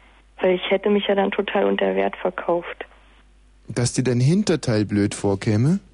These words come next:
Speaker 1: Hinterher, nach dem Sex.
Speaker 2: Ach so. Äh, weil, weil du was?
Speaker 1: Weil ich mich unter Wert verkauft hätte, unter meinem.
Speaker 2: Das ist aber ein interessanter Gedanke. Also,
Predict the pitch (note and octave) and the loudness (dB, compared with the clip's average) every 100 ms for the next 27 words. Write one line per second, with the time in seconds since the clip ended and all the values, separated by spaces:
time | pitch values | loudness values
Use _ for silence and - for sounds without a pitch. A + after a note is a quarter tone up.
0 | - - G3 A#3+ A#3+ G#3 F3+ E3+ E3 F3+ | -16 0 4 4 4 2 4 2 2 -2
1 | - F3+ G3+ - G3 F3+ - D#3+ - - | -2 -2 -2 -2 -2 -2 -2 -2 -4 -8
2 | - - C3+ B2+ F#2 - - - - - | -6 -2 0 2 0 -6 -20 -20 -20 -20
3 | - C3+ C3+ - C#3 D3+ D3+ C3+ D3 D3 | -6 -4 -4 -4 -2 0 0 0 2 2
4 | C3 E3+ G#3+ - - - - - G#3 A3 | 2 0 -2 -6 -16 -20 -10 0 2 4
5 | A3 G#3+ A3+ A3+ G#3+ G3 C4 - - G3+ | 2 2 0 2 0 2 0 -2 -4 -6
6 | - F3+ F3+ - - F3 E3+ F3+ F3 F3+ | -2 -2 -2 -2 -4 -2 -2 -2 0 0
7 | F3+ F3 E3+ F3 F3 - - - - - | -2 0 0 -2 -6 -12 -20 -20 -20 -20
8 | - - - - - - _ _ - _ | -20 -20 -20 -20 -20 -20 _ _ -20 _
9 | _ - - - B2 D3 C#3+ C3+ C3 B2+ | _ -20 -10 -2 2 2 2 2 2 0
10 | C#3+ D3 C3+ B2 A#2+ B2 A#2+ G2+ A2+ A#2+ | 0 0 0 0 0 0 0 0 2 4
11 | A#2+ | 2